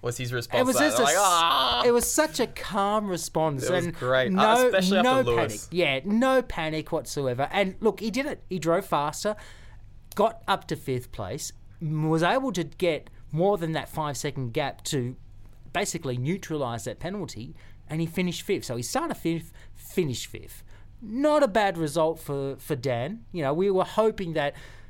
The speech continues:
Speaker 2: you know, after the last couple of races where he's just fallen short on getting that particular podium and giving, uh, Cyril that, that little tattoo that he's been
Speaker 1: <laughs>
Speaker 2: promising.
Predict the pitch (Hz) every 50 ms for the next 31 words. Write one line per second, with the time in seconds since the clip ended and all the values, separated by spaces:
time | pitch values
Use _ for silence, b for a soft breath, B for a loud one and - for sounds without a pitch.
0 | B B - 165 143 120 131 - 160 175 175 170 170 175 170 165 160 170 190 190
1 | - - 185 170 165 143 135 143 139 127 151 135 131 147 131 123 131 123 - -
2 | - - - 370 370 320 254 - - - 233 226 214 196 170 135 - - 202 202
3 | 196 175 - 160 143 135 123 120 175 190 185 165 165 156 147 143 147 131 - -
4 | - - - - 139 - 180 165 - - 135 127 - - 156 156 160 151 143 123
5 | 117 117 110 101 b b b b b b - 170 156 147 131 131 131 120 117 -
6 | - - 160 151 139 123 120 120 107 - - - - - 127 107 113 135 123 117
7 | 110 - - 147 135 123 - 151 151 151 143 - 127 123 185 180 135 160 165 143
8 | 135 127 123 - - 151 147 151 135 - - 101 98 131